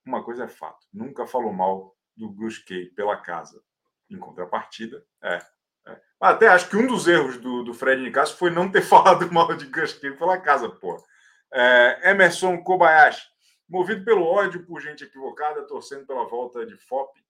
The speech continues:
e Cris. Por gente equivo-, movido pelo ódio por gente equivocada, torcendo.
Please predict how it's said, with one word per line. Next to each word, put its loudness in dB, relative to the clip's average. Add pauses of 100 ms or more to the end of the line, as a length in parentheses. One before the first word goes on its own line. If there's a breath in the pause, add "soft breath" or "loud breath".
e -20 (100)
Cris. -14 (2500)
Por -20
gente -20
equivo-, -20 (480)
movido -20 (100)
pelo -20
ódio -16
por -20
gente -20
equivocada, -20 (520)
torcendo. -20